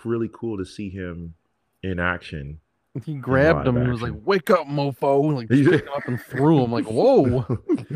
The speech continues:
Speaker 2: He's like, "Hang on a second, I have to dry off and get in my robes." <laughs>
Speaker 1: Yeah.
Speaker 2: Nope. <laughs>
Speaker 1: Um, but, uh, you know, after all that's resolved, you know, the Hutt's kinda like, "Oh, yeah, you can kinda have him."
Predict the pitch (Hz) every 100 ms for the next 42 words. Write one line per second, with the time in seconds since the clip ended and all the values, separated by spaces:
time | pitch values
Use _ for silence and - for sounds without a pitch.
0 | - - 165 151 277 302 330 294 151 139
1 | 147 185 202 143 113 113 123 127 123 127
2 | 135 135 127 117 - 120 101 104 123 131
3 | 131 131 135 135 147 135 120 123 127 107
4 | 90 170 143 190 - - - 185 - -
5 | 160 _ 143 147 110 110 107 101 101 104
6 | 98 _ _ _ _ _ _ _ _ -
7 | 113 104 101 95 92 85 - _ 113 107
8 | 101 92 113 - 110 110 107 107 - 95
9 | 85 95 117 101 104 - _ _ _ _
10 | 120 107 95 90 92 87 90 110 113 -
11 | - 101 101 101 - 131 131 117 120 110
12 | 104 104 117 98 101 90 92 92 90 73
13 | 73